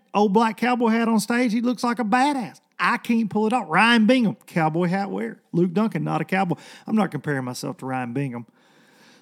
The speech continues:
I like to throw that out there. But I think so many people, uh, because of, uh, Yellowstone, started wearing cowboy hats, though.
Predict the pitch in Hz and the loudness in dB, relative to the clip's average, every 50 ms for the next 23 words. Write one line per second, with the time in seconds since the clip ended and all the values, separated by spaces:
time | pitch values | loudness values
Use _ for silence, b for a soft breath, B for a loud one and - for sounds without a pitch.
0 | b _ 180 156 151 - 254 - - 175 160 160 156 156 156 160 165 - 170 151 | b _ -2 -2 -2 -2 -4 -2 0 2 2 4 4 2 2 2 0 -2 -2 0
1 | 185 247 - - 392 285 180 - - 247 254 262 254 262 254 254 190 - 226 247 | 0 0 0 0 -2 -2 -2 2 4 6 6 6 4 4 2 2 2 2 4 2
2 | 262 - - 226 214 214 208 185 190 185 196 180 - 226 233 208 160 202 196 185 | 4 2 2 2 0 0 0 -2 -2 -2 -2 0 -2 -2 -2 0 0 0 0 0
3 | 160 - 175 175 175 170 160 156 160 143 165 202 226 247 233 - - 269 269 277 | 0 -2 -2 -2 -2 0 -2 -2 -2 0 2 2 2 2 0 0 -2 -2 -2 0
4 | 285 285 269 208 175 - - 226 226 214 185 139 131 175 208 226 190 160 143 - | -2 -2 -4 -6 -4 -2 0 2 2 2 0 0 2 2 4 4 2 0 0 0
5 | 180 160 151 139 143 147 131 131 139 135 127 - - 143 131 131 - | 0 0 0 0 -2 -4 -4 -4 -4 -6 -8 -8 -10 -12 -12 -12 -14